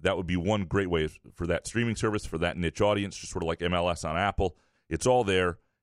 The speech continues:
and every game would be there, and you wouldn't run into this situation. Because what has happened, and from my understanding, and I'm gonna do a column on this this week, uh, it, they're stuck. They can't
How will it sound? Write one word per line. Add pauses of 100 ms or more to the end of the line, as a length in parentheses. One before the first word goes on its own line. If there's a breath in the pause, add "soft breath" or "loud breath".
(140)
and
every
game
would
be
there,
and
you
wouldn't
run
into
this
situation.
Because
what
has
happened,
and
from
my
understanding, (340)
and
I'm
gonna
do
a
column
on
this
this
week, (1200)
uh, (440)
it, (960)
they're
stuck. (540)
They
can't